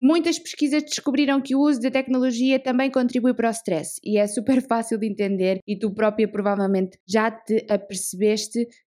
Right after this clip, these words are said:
que o uso da tecnologia passa a ser uma conexão digital que nós temos necessidade muitas vezes de estar presente, de estar sempre presente e a necessidade constante de continuar a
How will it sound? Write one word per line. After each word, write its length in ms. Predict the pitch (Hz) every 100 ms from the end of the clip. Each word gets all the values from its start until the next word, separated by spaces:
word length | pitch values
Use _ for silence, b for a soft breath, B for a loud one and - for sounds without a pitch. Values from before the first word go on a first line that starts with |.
| _ -
que 400 | 247 240 254 - _ _ -
o 120 | 240
uso 80 | 233
da 100 | 254
tecnologia 960 | 269 262 247 240 233 226 233 240 247 247 _ -
passa 280 | 240 254
a 20 | 254
ser 560 | - 254 226 202 - _ _ _ _ -
uma 120 | 240 254
conexão 480 | 262 254 254 262
digital 640 | 240 226 240 240 214 226 240 247
que 80 | 240
nós 180 | 247 247
temos 440 | 277 254 247 226
necessidade 920 | 247 262 269 254 - 247 226 233 233
muitas 320 | 247 233 240
vezes 280 | 220 247 214
de 100 | 233
estar 400 | - - 262 262
presente, 460 | 233 202 226 240 -
de 80 | 208
estar 300 | 208 - 220
sempre 480 | - - 302 285 262
presente 560 | - 220 233 240 240 247
e 100 | 247
a 40 |
necessidade 640 | 254 269 - 262 247 254 -
constante 580 | - 254 - 247 247 247
de 120 | 220
continuar 580 | 247 247 240 233 233 -
a 80 | -